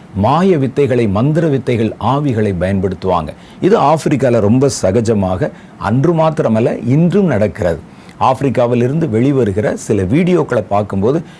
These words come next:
இப்படியெல்லாம் நடக்குமா என்று நமக்கு ஆச்சரியமா இருக்கிறது. இதெல்லாம் ஜனங்கள் நம்புவார்களா என்பது கூட நமக்கு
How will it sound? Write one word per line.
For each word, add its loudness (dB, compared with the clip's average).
இப்படியெல்லாம் 2
நடக்குமா 2
என்று 0
நமக்கு -2
ஆச்சரியமா 0
இருக்கிறது. -2
இதெல்லாம் 4
ஜனங்கள் 2
நம்புவார்களா 2
என்பது 2
கூட -2
நமக்கு -2